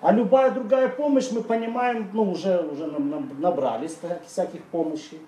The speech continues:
А давай еще вот это попробуем. Ну, хорошо, попробовал, еще хуже стало. Как эта женщина, помнишь?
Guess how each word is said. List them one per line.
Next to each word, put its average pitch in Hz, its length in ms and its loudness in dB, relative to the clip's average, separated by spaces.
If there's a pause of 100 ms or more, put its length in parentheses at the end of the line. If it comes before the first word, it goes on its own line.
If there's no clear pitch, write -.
(240)
А 208 100 0
давай 240 180 4
еще 202 160 0
вот 165 120 -4
это 135 180 -2
попробуем. - 340 -6
Ну, - 80 -10
хорошо, 185 360 -10
попробовал, 190 600 -10
еще 160 240 -10
хуже 190 300 -16
стало. - 280 -18 (480)
Как 147 200 -6
эта 110 180 -8
женщина, 104 480 -10
помнишь? 139 300 -8